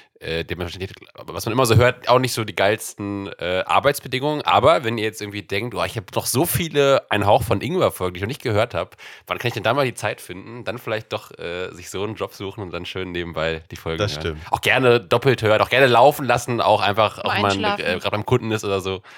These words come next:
Speaker 2: Das stimmt.
Speaker 1: Genau.
Speaker 2: Aber ja, die Arbeitsbedingungen
Speaker 1: Ähm.
Speaker 2: waren nicht geil. Also du bist ja trotzdem bei Hitze, bei Regen, bei Schnee rumgefahren und wurdest immer noch Mindestlohn bezahlt. Also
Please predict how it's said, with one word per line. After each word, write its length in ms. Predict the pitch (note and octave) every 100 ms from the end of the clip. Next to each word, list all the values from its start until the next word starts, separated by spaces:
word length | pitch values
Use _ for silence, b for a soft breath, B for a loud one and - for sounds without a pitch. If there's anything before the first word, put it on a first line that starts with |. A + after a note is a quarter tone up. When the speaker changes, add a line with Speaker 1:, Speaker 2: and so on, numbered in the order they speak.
| B B
Speaker 2:
Das 180 | - A2
stimmt. 180 | - E2+
Speaker 1:
Genau. 260 | D#2+ D#2+ D#2
Speaker 2:
Aber 100 | G2
ja, 80 | F#2+
die 140 | F#2
Arbeitsbedingungen 540 | D2+ F#2 E2+ E2 F2+ F2
Speaker 1:
Ähm. 40 |
Speaker 2:
waren 400 | D#2+ D#2+ D#2+ D#2+ F#2+
nicht 240 | E2+ E2
geil. 240 | - D#2+ D2
Also 140 | D#2+
du 120 | E2
bist 180 | D#2 E2+
ja 60 | E2
trotzdem 400 | - F2 - E2+
bei 220 | D#2+ D#2+
Hitze, 520 | - G#2+ - G2+ F#2
bei 440 | E2+ D#2+ D#2 D#2 E2 - -
Regen, 480 | F2 F#2 F#2 F#2 F2
bei 140 | D#2+
Schnee 300 | - F2+ F#2
rumgefahren 600 | F#2 F#2 F2+ - E2+ F2+
und 60 | E2+
wurdest 140 | E2+ -
immer 120 | F2
noch 180 | D#2+ E2
Mindestlohn 480 | E2+ E2 - E2+
bezahlt. 400 | D#2 - - E2 - _ _ _ _
Also 520 | - E2 D#2+ E2 D#2+